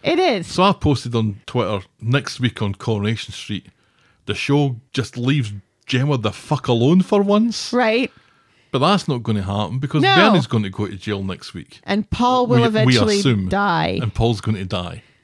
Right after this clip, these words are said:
Speaker 1: Right. And Gemma can't see her kids.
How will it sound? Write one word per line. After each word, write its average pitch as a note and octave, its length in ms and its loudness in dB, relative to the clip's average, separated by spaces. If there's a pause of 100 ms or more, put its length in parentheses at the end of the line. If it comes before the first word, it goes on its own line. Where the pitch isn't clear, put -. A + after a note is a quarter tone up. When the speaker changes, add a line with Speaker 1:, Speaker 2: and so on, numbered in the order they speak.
(200)
Speaker 1:
Right. F#3 320 -4 (140)
And G#3+ 260 0
Gemma A3+ 300 0
can't G#3+ 340 -4
see G3 200 -2
her F#3 160 0
kids. - 760 -6